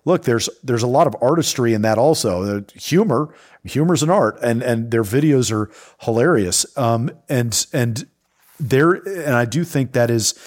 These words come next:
why I would quibble with Benvenuto Cellini calling that the ideal man. I do think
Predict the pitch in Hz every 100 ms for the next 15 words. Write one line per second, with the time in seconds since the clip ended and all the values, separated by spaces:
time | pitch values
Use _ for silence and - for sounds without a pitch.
0 | - - - _ _ 156 131 127 135 117
1 | 117 107 - 151 139 131 113 107 - 120
2 | 113 113 107 123 117 113 123 117 110 104
3 | 110 110 107 120 165 135 104 98 101 -
4 | - - _ - 123 123 127 139 - 127
5 | 104